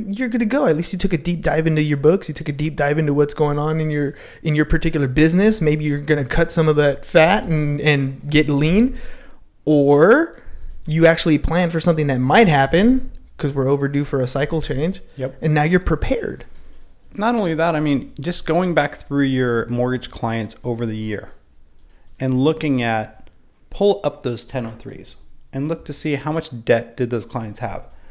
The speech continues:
Speaker 2: Send them a simple life insurance quote on covering their mortgage, covering their debts.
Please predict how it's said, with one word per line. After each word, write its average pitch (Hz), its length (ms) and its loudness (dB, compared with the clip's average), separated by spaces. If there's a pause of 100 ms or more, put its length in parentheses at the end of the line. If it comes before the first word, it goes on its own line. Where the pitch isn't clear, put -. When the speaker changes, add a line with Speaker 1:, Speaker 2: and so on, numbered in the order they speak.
(160)
Speaker 2:
Send 170 380 -2
them 208 200 -2
a 139 60 -6
simple 170 500 -6
life 135 260 -4
insurance 147 500 -6
quote 151 460 -6 (340)
on 135 140 -6
covering 151 460 -6
their 143 120 0
mortgage, 135 480 -4
covering 139 280 -8
their 139 120 -6
debts. 147 460 -6